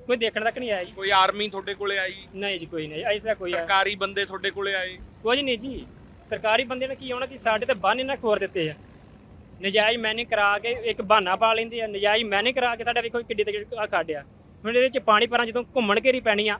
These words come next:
Speaker 1: ਆ ਬੰਨ੍ਹ ਟੁੱਟਣੇ ਆ ਕੀ? ਬੰਨ੍ਹ ਟੁੱਟ ਕੇ ਫਿਰ ਸਿਰ ਪਾਣੀ ਆਪੇ ਫਿਰ ਇਲਾਕੇ ਨੂੰ ਜਾਣਾ। ਪਤਾ ਹੀ ਕੋਈ ਨਹੀਂ ਕਿ ਕਿੱਧਰ ਨੂੰ ਕਿੰਨਾ ਪਾਣੀ ਕਿ ਚਲੇ ਜਾਣਾ ਵਾ, ਕੀ ਬਣਨਾ ਵਾ,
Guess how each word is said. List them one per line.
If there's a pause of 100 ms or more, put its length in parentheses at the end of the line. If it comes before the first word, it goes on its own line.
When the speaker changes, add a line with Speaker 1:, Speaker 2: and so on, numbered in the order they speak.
Speaker 1:
ਆ
ਬੰਨ੍ਹ
ਟੁੱਟਣੇ
ਆ
ਕੀ? (440)
ਬੰਨ੍ਹ
ਟੁੱਟ
ਕੇ
ਫਿਰ
ਸਿਰ
ਪਾਣੀ
ਆਪੇ
ਫਿਰ
ਇਲਾਕੇ
ਨੂੰ
ਜਾਣਾ। (1000)
ਪਤਾ
ਹੀ
ਕੋਈ
ਨਹੀਂ
ਕਿ
ਕਿੱਧਰ
ਨੂੰ
ਕਿੰਨਾ
ਪਾਣੀ
ਕਿ
ਚਲੇ
ਜਾਣਾ
ਵਾ, (320)
ਕੀ
ਬਣਨਾ
ਵਾ,